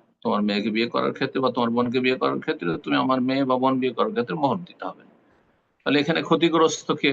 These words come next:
ক্ষতিগ্রস্ত সে মেয়ে দুটো, সেজন্য হারাম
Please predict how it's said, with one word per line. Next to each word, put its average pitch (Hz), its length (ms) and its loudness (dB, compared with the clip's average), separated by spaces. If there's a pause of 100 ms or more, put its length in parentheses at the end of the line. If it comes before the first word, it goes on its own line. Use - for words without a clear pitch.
ক্ষতিগ্রস্ত 143 560 0 (460)
সে 143 180 -4
মেয়ে 147 220 -2
দুটো, 104 240 -6 (1600)
সেজন্য 147 380 2
হারাম 101 460 -4